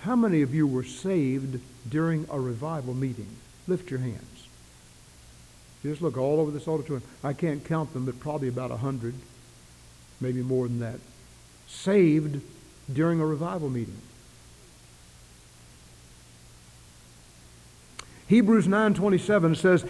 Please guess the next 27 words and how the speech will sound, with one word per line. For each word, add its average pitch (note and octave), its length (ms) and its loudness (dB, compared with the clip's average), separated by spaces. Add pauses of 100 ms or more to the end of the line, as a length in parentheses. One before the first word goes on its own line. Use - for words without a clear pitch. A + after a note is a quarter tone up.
(160)
"It F3+ 120 8
is D#3+ 140 6
appointed G3 380 6
unto F3 140 6
man E3+ 300 6
once G3 280 6
to F3 160 2
die, E3+ 360 6
and D3 100 2
after D#3+ 260 2
this D3+ 240 2
the D3 140 -2
judgment." B2+ 480 0 (460)
In D#3+ 120 6
John F#3+ 280 8
three G3+ 240 6
eighteen, G3+ 400 4
"He F#3+ 180 6
that E3 240 4
believeth F#3 440 6
not F#3 280 4
is E3+ 160 2
condemned E3+ 560 4
already." E3 500 6 (300)
John F#3 260 6
three F#3+ 220 4
thirty-six, F#3+ 640 2